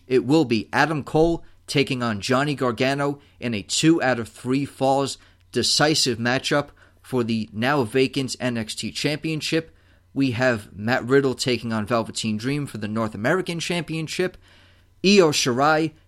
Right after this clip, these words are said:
Kairi Sane, Bianca Belair all look to dethrone the Queen of Spades, Shayna Baszler,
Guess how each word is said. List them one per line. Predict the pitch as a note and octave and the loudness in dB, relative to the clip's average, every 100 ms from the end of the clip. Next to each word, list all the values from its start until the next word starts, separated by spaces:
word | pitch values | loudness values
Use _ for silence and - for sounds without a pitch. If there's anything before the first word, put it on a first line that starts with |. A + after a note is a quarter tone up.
| _ | _
Kairi | - G3+ E3 C3 | 4 6 6 2
Sane, | A2 - C#3 C#3 C3 - _ _ _ _ | 0 0 0 -2 -4 -8 _ _ _ _
Bianca | B2+ D3 G3 D3 | 2 2 2 0
Belair | C#3 B2+ C3 D3 B2+ - | 2 2 4 2 0 2
all | D#3 F#3+ D3 | 4 4 4
look | D#3+ D#3+ - | 0 0 -8
to | - A#2+ | -4 -2
dethrone | G#2+ - F3 E3+ C#3 D3+ E3 E3 D#3 | -2 2 2 2 0 0 2 0 -4
the | - | -6
Queen | - E3 E3 | -4 -2 -2
of | C#3+ | -4
Spades, | - D#3+ D#3+ C#3+ - | 0 2 4 2 -2
Shayna | - - C#3+ E3 | -8 -4 -2 -2
Baszler, | D#3 F3+ C3+ C3 C3 | 4 4 4 0 -2